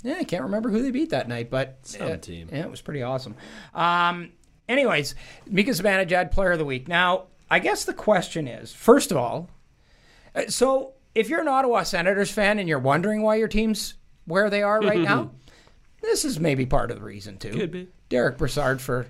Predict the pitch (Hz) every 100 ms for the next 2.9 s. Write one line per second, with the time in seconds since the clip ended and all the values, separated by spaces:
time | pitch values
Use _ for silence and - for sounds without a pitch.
0 | - _ - 156 135 147 135 123 120 120
1 | 113 113 120 196 220 196 190 156 147 143
2 | 165 143 127 127 127 131 - - -